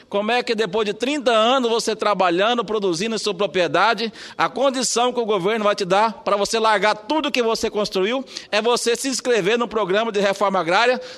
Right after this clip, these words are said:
do qual nós sabemos que no Brasil não funciona, a maioria dos assentamentos estão falidos. E eu sou testemunha disso, porque acompanho muito de perto esse trabalho no estado do Mato Grosso, fui secretário de Estado,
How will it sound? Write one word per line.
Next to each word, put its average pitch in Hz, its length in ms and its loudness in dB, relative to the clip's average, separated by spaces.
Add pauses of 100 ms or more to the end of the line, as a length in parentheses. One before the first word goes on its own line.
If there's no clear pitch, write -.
do 247 180 2
qual 233 280 2
nós 220 160 0
sabemos 202 420 0
que 214 60 -8
no 220 100 -2
Brasil 190 320 2
não 214 100 2
funciona, 202 640 0 (240)
a 190 120 0
maioria 196 480 4
dos 190 160 0
assentamentos 180 640 0
estão 180 180 -4
falidos. 131 600 -4
E - 80 -6
eu 190 120 0
sou 196 260 0
testemunha 185 540 -2
disso, 202 360 -4 (280)
porque 185 220 -2
acompanho 196 460 2
muito 226 300 0
de 202 100 -2
perto 196 300 0
esse 190 160 -4
trabalho 175 380 0
no 175 60 -4
estado 170 260 -2
do 160 40 -6
Mato 160 220 -2
Grosso, 185 420 -4 (240)
fui 247 220 -2
secretário 185 580 0
de 165 100 -4
Estado, 180 540 0